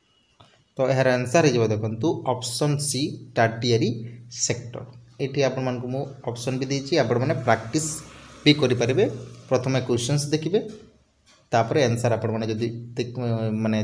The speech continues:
ଚେକ୍ କରିବାକୁ ଚାହୁଁଛନ୍ତି, ତାହେଲେ ଆପଣମାନେ ଏଇଠି ଚେକ୍ କରିପାରିବେ। ଓକେ, ନେକ୍ସଟ କ୍ୱେଶ୍ଚନ୍, କ୍ଲୋଜ୍ଡ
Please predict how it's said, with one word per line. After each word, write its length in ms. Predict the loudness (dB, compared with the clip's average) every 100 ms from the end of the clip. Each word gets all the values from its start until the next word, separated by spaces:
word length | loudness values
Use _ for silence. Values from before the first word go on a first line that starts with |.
| 0
ଚେକ୍ 140 | 0 4
କରିବାକୁ 260 | 4 2 0
ଚାହୁଁଛନ୍ତି, 320 | 0 0 0
ତାହେଲେ 200 | 2 2 0
ଆପଣମାନେ 340 | 0 -2 -2 -4 -6 -12 -18 -20 _ _ -8
ଏଇଠି 200 | -2 -2 -2 -8 -18 -6
ଚେକ୍ 160 | -2 0 -2
କରିପାରିବେ। 460 | -6 -8 -10 -10 -14 -18 -20 _ -4
ଓକେ, 140 | 0 0 -2 -14 -20 -8 0
ନେକ୍ସଟ 220 | 0 0 -4
କ୍ୱେଶ୍ଚନ୍, 280 | -6 -8 -12 -18 -20 -20 _ _ _ _ _ _ -20 -20 _ -20 -20 -20 _ 10
କ୍ଲୋଜ୍ଡ 320 | 12 12